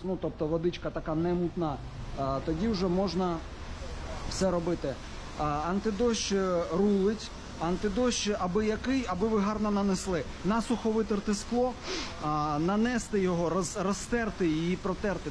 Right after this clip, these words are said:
Ну, тобто по інструкції на це витратити якийсь час. Так, а часики то тікають, п'ятдесят сім гривень залишилось. Ну що, почну з лобовухи, і там залишок воску піде туди.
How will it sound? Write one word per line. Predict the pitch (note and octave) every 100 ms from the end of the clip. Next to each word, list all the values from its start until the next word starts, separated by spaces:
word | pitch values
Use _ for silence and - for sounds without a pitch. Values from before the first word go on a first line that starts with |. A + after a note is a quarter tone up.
| -
Ну, | C#4+ C4
тобто | G#3+ G3+ -
по | G3+
інструкції | F#3+ - G#3 - - D3+ B2 - - E3
на | F3
це | -
витратити | G#3+ A3 G#3+ F#3 F#3+ G3+
якийсь | G3 G3 G3
час. | - A#3 A#3 - - - - - - - -
Так, | F#3+ D3
а | D3+
часики | A3 A3+ A#3+ A3
то | G#3+ G#3
тікають, | - A#3+ E3 C#3
п'ятдесят | E3 D#3+ E3+ G3 F#3+
сім | A#3+ G3
гривень | E3 D#3 D3
залишилось. | C#3 C#3 B2+ - C3+ A#2+ - - - - - - -
Ну | B3
що, | B3 - F3 B2 - - - - -
почну | G3 - - B3 C4+ B3 - - - - - - D3
з | C#3
лобовухи, | G3 G3 A3 B3 B3 G#3+ F#3
і | E3+
там | F#3+ G#3
залишок | F#3 G#3 G3+ - F#3+ E3+
воску | G3 G#3+ - F3+ E3
піде | - E3+ E3
туди. | F3+ D#3 D3